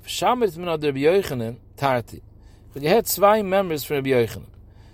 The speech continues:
דאס, וואס שוגגס מעשר דער רב יהודה, וואס, וואס געשטאנען אין דער משנה, וועגן, ווען ער גייט שוגגס מעשר דער רב יהודה?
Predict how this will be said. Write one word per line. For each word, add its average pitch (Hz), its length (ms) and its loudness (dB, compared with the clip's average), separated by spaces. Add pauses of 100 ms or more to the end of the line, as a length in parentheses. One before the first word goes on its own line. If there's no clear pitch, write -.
(260)
דאס, 208 340 -2
וואס 180 160 0
שוגגס 165 640 -4
מעשר 165 520 2
דער 135 200 0
רב 127 100 0
יהודה, 131 460 0 (1300)
וואס, 156 220 -2
וואס 185 260 0
געשטאנען 180 380 2
אין 143 80 0
דער 135 80 2
משנה, 123 200 -4
וועגן, 127 240 0
ווען 131 140 -2
ער 135 40 -2
גייט 135 280 4
שוגגס 135 460 -4
מעשר 135 340 0
דער 123 120 2
רב 117 60 0
יהודה? 113 320 -2